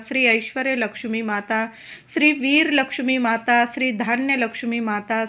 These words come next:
श्री संतानलक्ष्मी माता, प्रत्येक अष्टरूपी महालक्ष्मीचं नामस्मरण करायचं आहे. देवी आईच्या चरणी कुंकुल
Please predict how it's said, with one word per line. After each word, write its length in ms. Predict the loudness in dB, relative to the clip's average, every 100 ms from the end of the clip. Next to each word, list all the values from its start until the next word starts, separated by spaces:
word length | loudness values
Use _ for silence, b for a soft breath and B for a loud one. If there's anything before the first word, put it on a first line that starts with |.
| -4
श्री 180 | -4
संतानलक्ष्मी 1080 | -4 -4 -4 0 2 2 0 -2 -4 -6 -4
माता, 400 | -2 -2 0 -2 -2 B B B B
प्रत्येक 720 | 4 4 4 _ 8 8 8
अष्टरूपी 680 | 6 4 2 2 2 0 0
महालक्ष्मीचं 1000 | 2 2 4 4 2 0 0 0 2 2
नामस्मरण 720 | 4 2 2 -2 -2 0 2 2
करायचं 420 | 2 2 2 2
आहे. 340 | 2 2 2
देवी 360 | 2 0 2 2
आईच्या 420 | 2 4 0 0
चरणी 340 | 0 0 -2
कुंकुल 540 | -4 -2 -2 -2 -2